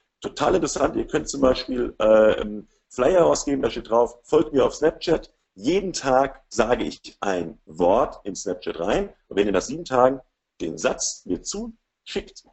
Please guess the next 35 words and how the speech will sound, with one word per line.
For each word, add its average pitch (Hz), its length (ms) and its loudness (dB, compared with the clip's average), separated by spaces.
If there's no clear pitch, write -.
dann 131 180 0
gewinnt 113 260 -2
ihr 104 260 -2
eine 90 220 -8
C - 140 -14
D - 120 -10
von - 180 -16
mir.“ - 180 -20
Und - 140 -2
damit 151 260 -4
könnt 110 220 -6
ihr - 140 -4
auch - 180 -8
hervorragend 117 760 -2
rausgehen 98 540 -6
in 90 140 -6
die 82 100 -6
Welt 87 320 -2
und 95 220 -12
Marke - 240 -6
machen. - 200 -14
Regeln 214 440 2
für 113 140 -2
Snapchat. 139 460 -4
Jeder 165 300 4
Kanal 139 260 2
muss 123 120 -6
auf 113 60 -6
seine 110 260 0
Weise 92 200 0
bespielt - 300 -10
werden. - 240 -4
Also 101 140 -2
bespielt - 340 -10
Snapchat - 480 -6